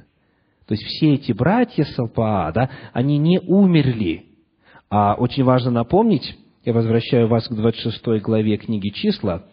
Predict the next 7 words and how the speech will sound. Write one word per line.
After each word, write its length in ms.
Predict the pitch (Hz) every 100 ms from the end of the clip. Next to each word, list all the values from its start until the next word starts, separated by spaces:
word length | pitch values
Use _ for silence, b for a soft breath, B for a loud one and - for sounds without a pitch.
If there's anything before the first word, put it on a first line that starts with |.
| b b b b
Числа, 320 | - 131 117
двадцать 280 | 104 113 110
шестая 320 | 120 - 113
глава, 260 | 107 131 135
тридцать 280 | 131 120 -
четвёртый 440 | - 120 113 110
стих, 420 | - 110 220 -